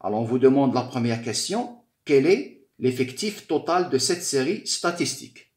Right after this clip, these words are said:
C'est simple, comment on va calculer l'effectif total ? On va faire la somme des effectifs des bébés, c'est-à-dire le nombre des bébés. Sept plus trois plus quatorze plus un, je trouve vingt-cinq. Donc l'effectif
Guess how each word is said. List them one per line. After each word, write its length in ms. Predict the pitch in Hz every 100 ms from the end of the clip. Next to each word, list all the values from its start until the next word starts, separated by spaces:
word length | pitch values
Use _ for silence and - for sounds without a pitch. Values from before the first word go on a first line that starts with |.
| _ _ _ _ -
C'est 160 | -
simple, 360 | - 123 196 -
comment 280 | - 120 117 120
on 40 |
va 180 | 110 113
calculer 680 | 113 101 107 101 92 - _ _ -
l'effectif 520 | 92 90 - - -
total ? 480 | 65 - 139 320 - - - _ -
On 100 | 107
va 120 | 95
faire 200 | 110 98
la 120 | 107
somme 420 | - 165 226 -
des 200 | 123 110
effectifs 600 | 117 104 - 220 - - _ _ _ _ _ _ _ _ _ _ _ _ _
des 140 | - 156
bébés, 240 | 190 101
c'est-à-dire 280 | - - 92
le 100 | 92
nombre 340 | 120 190 208
des 140 | 202 196
bébés. 360 | 185 98 80 -
Sept 340 | - 131 -
plus 220 | 117 -
trois 260 | - 110 -
plus 180 | 113 -
quatorze 360 | 101 - 76
plus 260 | - 71 - 233
un, 160 | 202 -
je 100 | 113
trouve 320 | - 180 -
vingt-cinq. 560 | 151 135 - - - -
Donc 180 | 80 101
l'effectif 600 | 120 143 - 143 -